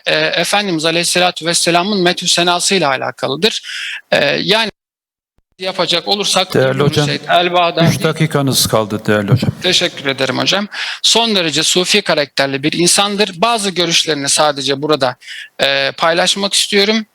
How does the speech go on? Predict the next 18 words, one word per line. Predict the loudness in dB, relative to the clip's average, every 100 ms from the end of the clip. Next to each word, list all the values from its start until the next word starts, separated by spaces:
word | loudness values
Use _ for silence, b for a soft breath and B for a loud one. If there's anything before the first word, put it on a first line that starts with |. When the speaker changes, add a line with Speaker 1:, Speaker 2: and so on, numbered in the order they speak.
| B B B B 0
Speaker 1:
E, | 2 2
mesela, | 2 0 0 2 0 -2
e, | -2 0 0
Kabe'ye | 2 2 2 0 -2
gittiklerinde, | -4 -8 -4 -2 0 0 0 0 -2 -2
e, | 0 0 0 -4 -8 -2
binit | 2 2 -2
üzerinde | -2 -2 0 0
olanları | 0 2 0 0 -2 0 -2 -2
meleklerin | 0 0 0 -2 -2 -2
tokalaşarak | -2 0 0 2 2 0 0
karşıladıklarından, | -2 0 0 -2 -4 -2 -2 0 0 0 -4 B B B B
yürüyerek | 0 2 2 0 -4
gidenleri | -4 -4 -2 -4 -2
de | -2
sarılarak | 0 0 0 0 2 0 0 -2
karşıladıklarından | -2 0 -2 -6 -4 -2 -2 0 -2 0
bahseder. | 0 0 2 2 0